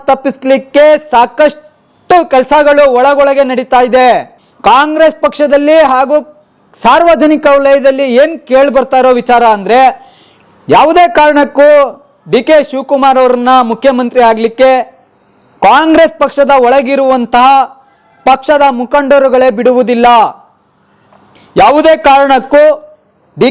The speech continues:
ಕೆ ಶಿವಕುಮಾರ್ ಮುಂದಿನ ಸಿ ಎಂ ಆಗಲ್ಲ ಅನ್ನೋದು ಸಾರ್ವಜನಿಕ ವಲಯದಲ್ಲಿ ಕೇಳಿ ಬರ್ತಿರೋ ಮಾತುಗಳು. ಈ, ಈ ಎಲ್ಲ ಮಾತುಗಳ ನಡುವೆ ಡಿ ಕೆ ಶಿವಕುಮಾರ್ ತೆಗೆದುಕೊಂಡಿರುವಂತ ಈ ರಿಸ್ಕ್ ಸಾಕಷ್ಟು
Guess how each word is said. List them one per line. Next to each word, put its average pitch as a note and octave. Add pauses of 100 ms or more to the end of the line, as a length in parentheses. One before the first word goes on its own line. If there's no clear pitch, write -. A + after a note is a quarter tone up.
ಕೆ D#4 (140)
ಶಿವಕುಮಾರ್ B3+
ಮುಂದಿನ C4 (180)
ಸಿ B3 (140)
ಎಂ C#4+ (140)
ಆಗಲ್ಲ B3
ಅನ್ನೋದು A#3 (160)
ಸಾರ್ವಜನಿಕ A#3+ (140)
ವಲಯದಲ್ಲಿ A#3 (500)
ಕೇಳಿ C#4
ಬರ್ತಿರೋ A3+ (100)
ಮಾತುಗಳು. G#3+ (720)
ಈ, D#4+ (260)
ಈ C4+ (220)
ಎಲ್ಲ D4+ (280)
ಮಾತುಗಳ C4 (140)
ನಡುವೆ F3+ (580)
ಡಿ D#4 (120)
ಕೆ F4+ (200)
ಶಿವಕುಮಾರ್ C#4 (100)
ತೆಗೆದುಕೊಂಡಿರುವಂತ A#3+ (240)
ಈ C#4
ರಿಸ್ಕ್ D#4 (640)
ಸಾಕಷ್ಟು D4+